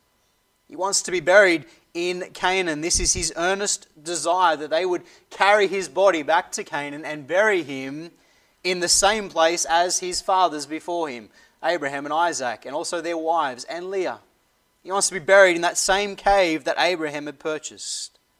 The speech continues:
You know, it's important we understand here that this desire to be buried in Canaan was motivated by,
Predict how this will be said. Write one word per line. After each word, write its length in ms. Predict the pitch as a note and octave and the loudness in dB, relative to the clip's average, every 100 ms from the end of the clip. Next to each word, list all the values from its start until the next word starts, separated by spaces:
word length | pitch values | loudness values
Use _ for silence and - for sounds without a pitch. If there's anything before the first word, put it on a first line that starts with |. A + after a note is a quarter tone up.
| _ _ _ _ _ _ _ _ - | _ _ _ _ _ _ _ _ -8
You 60 | |
know, 80 | F3+ | -4
it's 100 | F3 | -4
important 300 | E3+ G#3+ A3 | 0 2 4
we 80 | E3+ | 2
understand 480 | D#3 - E3 E3+ D#3 | 2 0 0 -2 -2
here 160 | D3 | -6
that 80 | C#3 | -4
this 180 | F3 - | -4 -4
desire 800 | - D#3 B2 C#3 D#3 B2+ B2 A#2+ _ _ _ _ _ | -6 -6 -2 2 2 2 -2 -4 _ _ _ _ _
to 80 | - | -16
be 80 | D3 | -8
buried 320 | C3+ D3+ D3 | 2 4 4
in 80 | C3+ | 0
Canaan 400 | - E3 E3 C#3 | -4 -4 -4 -6
was 320 | C3 C3 - - _ _ _ _ | -8 -8 -10 -12 _ _ _ _
motivated 580 | D#3 F3 G#3 E3+ E3+ D#3+ | 0 2 4 4 4 2
by, 120 | D3 | -4